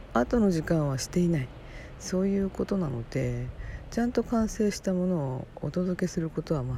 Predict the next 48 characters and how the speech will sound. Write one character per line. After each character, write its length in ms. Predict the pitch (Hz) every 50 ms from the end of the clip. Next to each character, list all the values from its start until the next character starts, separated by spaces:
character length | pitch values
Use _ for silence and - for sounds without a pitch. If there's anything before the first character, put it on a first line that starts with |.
| - - -
全 100 | 160 147
く 120 | - 156
で 140 | - 135 131
き 140 | - - 170
な 120 | 175 165 143
い 80 | 147 -
け 100 | - -
ど、 300 | - - 196 196 165 156 - - - - - - - - - - - - - - - - - - - - - - - - - - - - - - - - - - - 175
間 140 | 180 180
違 400 | 180 175 - - 240 254 247 240
い 20 | 240
な 160 | 233 240 226
が 120 | 185 160
ら、 260 | 135 131 139 127 - - - - - - - - - - - - - - - - - - - - - - - - - - - - - - - -
「あ、 280 | 185 185 180 190 190 - - - - - - -
間 100 | - 196
違 20 | 180 -
え 80 | 208 202
ち 60 | -
ゃ 20 | 185
っ 20 |
た 180 | - - 151 147
よ」 60 | - -
っ 40 | - - - - - - -
て 100 | - 226
い 180 | 226 214 208 208
う 40 | 202
よ 120 | 202 196
う 40 | 185
な 200 | 175 156 147 - - - - - - -
声 180 | - 226 220 202
も 140 | 175 160 147
入 180 | 151 175 180 170
り 80 | 180
な 140 | 185 190 185
が 120 | 170 165
ら 100 | 151 143
の、 240 | 135 131 123 120 - - - - - - - - - - - - - - - - - - - -
う 20 | -
ん、 220 | 131 123 120 117 120 120 127 123 - - - - - - - - - - - - - - - - - - -
ラ 120 | 147 143
イ 60 | 139 123
ブ 120 | 123 127
な 80 | 123 117
の 120 | 117 117
で、 280 | 110 - 135 131 120 117 107 - - - - - - - - - - - - - - - - - - - - - - - - - - - - - -
ま 180 | 156 165 156
あ、 40 | 127